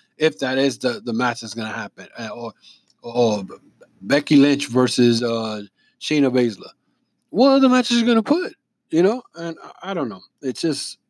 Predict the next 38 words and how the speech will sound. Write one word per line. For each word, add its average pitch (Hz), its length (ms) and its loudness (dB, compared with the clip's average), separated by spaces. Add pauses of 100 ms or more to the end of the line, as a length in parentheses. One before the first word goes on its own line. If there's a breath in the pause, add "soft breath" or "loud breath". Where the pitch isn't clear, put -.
it's 143 280 -4
just 143 180 -4
mind-boggling. 104 720 -6 (1300 soft breath)
The 160 80 -2
next 233 360 0
one 233 260 4
I'm 220 80 4
gonna 214 160 4
talk 220 260 -2
about, 220 440 -2 (160)
and 180 200 0
I'm 190 120 4
gonna, 180 240 2 (100)
after 185 220 -10
that 185 240 -4 (160)
is, 151 420 -8 (400)
that 156 180 4
will 156 140 6
be 143 220 6
it. 196 220 6 (100)
But 143 260 2
the 143 100 4
Matt 180 380 6
Riddle, 180 500 4 (680 loud breath)
um, 123 400 -6 (140)
and 127 200 -4
Brock 147 260 2
Lesnar 143 280 0
situation. 113 600 -2 (760)
Now, 143 160 2
you 156 160 2
guys 180 300 4
know 160 220 4
very 143 280 4
well 135 280 6
that 120 160 -8
last 131 340 -10
week, 127 240 -12